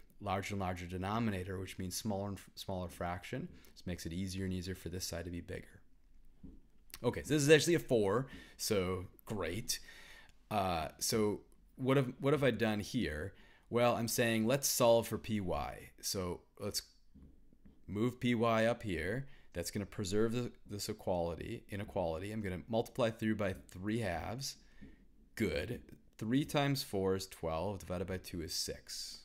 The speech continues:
So this is telling us that as long as the price of good Y is bigger than six, then marginal rate of substitution is gonna be bigger than the price ratio.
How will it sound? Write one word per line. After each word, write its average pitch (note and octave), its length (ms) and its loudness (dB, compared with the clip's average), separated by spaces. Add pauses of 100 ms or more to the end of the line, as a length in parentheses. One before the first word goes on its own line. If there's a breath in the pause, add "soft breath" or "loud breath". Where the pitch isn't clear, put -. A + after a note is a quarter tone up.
(420)
So - 180 -8
this G2 140 -6
is G#2+ 60 -6
telling C3 360 0
us F2+ 220 -2
that G2 120 -4
as F#2+ 120 -8
long A2+ 220 2
as A2 80 -2
the A2 60 -4
price G#2+ 300 0
of G2 120 -8
good G2+ 200 -2
Y F#2+ 500 0 (360 loud breath)
is F2+ 100 -4
bigger F#2+ 300 0
than D#2+ 180 -6
six, - 640 -2 (840 loud breath)
then G2 340 0
marginal G2+ 340 0
rate G2+ 80 4
of F#2 80 0
substitution F#2+ 540 -4
is F2 60 -6
gonna F2 140 -4
be F2 60 -4
bigger F2+ 280 -4
than E2+ 120 -8
the E2 60 -8
price - 340 -8
ratio. - 380 -8